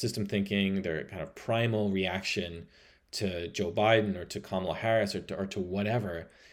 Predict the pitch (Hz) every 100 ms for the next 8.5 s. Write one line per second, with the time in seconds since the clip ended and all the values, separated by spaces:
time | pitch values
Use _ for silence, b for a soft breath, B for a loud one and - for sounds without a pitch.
0 | b - - 123 110 110 139 147 98 78
1 | 65 78 - b b - 127 127 156 -
2 | 147 175 139 123 - 156 196 101 82 71
3 | - b b b - 139 131 - _ _
4 | _ _ _ - - - 135 143 147 127
5 | 156 147 147 165 170 127 117 190 147 113
6 | 113 - 117 - 147 156 156 143 120 147
7 | 196 196 131 95 92 95 123 117 147 185
8 | 135 107 104 98